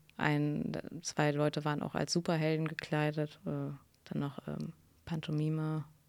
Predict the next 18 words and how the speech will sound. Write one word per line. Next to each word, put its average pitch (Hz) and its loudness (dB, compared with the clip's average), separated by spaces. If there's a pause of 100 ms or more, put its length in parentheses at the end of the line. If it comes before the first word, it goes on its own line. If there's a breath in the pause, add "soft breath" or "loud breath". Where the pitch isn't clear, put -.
(300)
die 226 10
waren 160 8
auch 160 6
da, 165 2
waren 139 -2
auch - -6
ganz - 0
nett 147 0
zu - -6
sehen. 147 -2 (560 loud breath)
Wäre 160 0
jetzt 139 -4
wahrscheinlich 143 2
auch 143 -2
nicht 139 -4
not-, 147 -2
notwendig 151 0
gewesen. 151 0